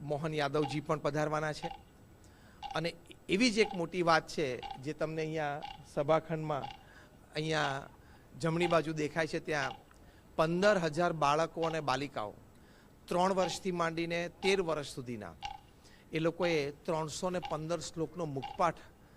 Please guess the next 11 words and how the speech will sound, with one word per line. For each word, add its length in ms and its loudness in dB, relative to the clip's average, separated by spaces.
કર્યો 260 2
છે. 120 -2
આ 100 2
ત્રણસો 360 -2
પંદર 280 0
શ્લોક 340 -2
એટલે 340 -2
મહંત 300 4
સ્વામી 240 2
મહારાજે 640 2
સમગ્ર 720 2